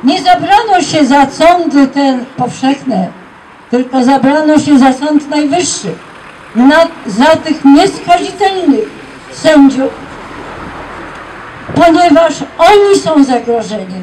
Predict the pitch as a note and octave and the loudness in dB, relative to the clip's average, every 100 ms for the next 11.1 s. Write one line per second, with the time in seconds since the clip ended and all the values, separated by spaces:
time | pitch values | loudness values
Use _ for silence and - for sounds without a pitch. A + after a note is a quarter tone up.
0 | A3+ D#4 G4+ F#4 D#4+ E4+ B3 C#4 - D4 | -6 -2 -2 -2 -4 -6 -8 -14 -16 -2
1 | D4 C#4 D4+ C#4 C#4+ C#4+ - - - - | 0 0 -2 -2 -2 -2 -6 -18 -20 -20
2 | - - D#4 C#4+ C#4+ C#4 - - - - | -20 -10 -6 -2 0 0 -4 -14 -14 -6
3 | C#4+ C4+ C4+ C#4 D4+ D#4+ - C4+ - - | -4 -2 0 0 0 -4 -8 -8 -6 0
4 | C#4+ C#4+ C#4 C#4 C4+ C4 C4 C#4 B3+ B3 | 4 4 2 2 2 2 0 -2 -2 -2
5 | B3 B3+ C4+ - - - - - - G4 | -2 -2 -2 -8 -20 -20 -20 -20 -6 0
6 | F#4 G4 F4+ F4 D#4 - - - - - | 2 0 -6 -6 -8 -12 -20 -20 -20 -20
7 | - - B3 A#3+ C4 C4+ B3 A#3 - B3 | -20 -12 -8 -6 -4 -4 -6 -6 -4 -2
8 | A#3+ B3 B3+ D4+ C#4 A3 G#3+ C4+ D4 - | -2 -2 0 2 2 0 -2 -4 -4 -10
9 | B3+ - A#3+ G#3+ B3 A#3+ C4 - C#4 C#4+ | -12 -6 -6 -4 -6 -8 -10 -8 -4 -4
10 | B3+ A3+ A#3+ C#4+ G#3+ B3+ A#3 A#3 G#3 G3 | -4 -8 -6 -10 -8 -8 -8 -10 -10 -10
11 | D#3+ | -12